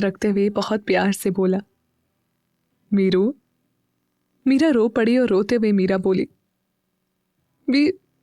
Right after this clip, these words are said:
वीर जी, मैं। वो बोल भी नहीं पा रही थी।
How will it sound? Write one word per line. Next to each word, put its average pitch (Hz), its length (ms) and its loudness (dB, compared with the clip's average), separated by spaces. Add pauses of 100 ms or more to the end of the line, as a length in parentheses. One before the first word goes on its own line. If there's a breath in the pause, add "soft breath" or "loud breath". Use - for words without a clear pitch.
(120)
वीर 330 280 2
जी, 359 120 2
मैं। 392 260 2 (1400 loud breath)
वो 320 120 2
बोल 285 240 2
भी 294 120 0
नहीं 226 220 2
पा 196 200 -2
रही 202 220 2
थी। - 220 -6